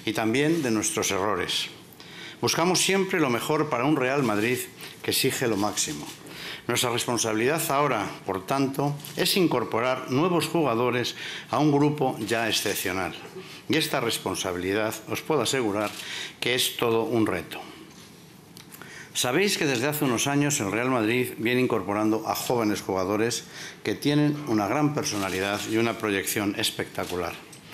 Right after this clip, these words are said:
Futbolistas de talento que sueñan con triunfar en un club donde hay que darlo todo.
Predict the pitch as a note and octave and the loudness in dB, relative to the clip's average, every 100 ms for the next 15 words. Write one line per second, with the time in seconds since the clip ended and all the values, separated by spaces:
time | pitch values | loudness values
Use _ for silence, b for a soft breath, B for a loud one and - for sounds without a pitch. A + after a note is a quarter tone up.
0 | B B B - A2 G#2 C3 C3 C3+ A2 | B B B -2 2 2 2 2 0 0
1 | A2 G#2 B2+ D#3+ D#3 F3 F3 - B B | 0 2 4 4 4 2 0 -4 B B
2 | B - A#2+ E3+ F3 E3+ - B2+ B2 A2 | B 0 2 4 4 4 2 0 0 0
3 | C3 B2 A2+ G#2 A#2+ C#3 C#3+ G#2+ G#2+ B2+ | 0 2 2 2 2 2 2 2 2 2
4 | B2 G#2+ A2+ A2 F2+ F#2+ F2 | 0 0 0 -2 -2 -2 -4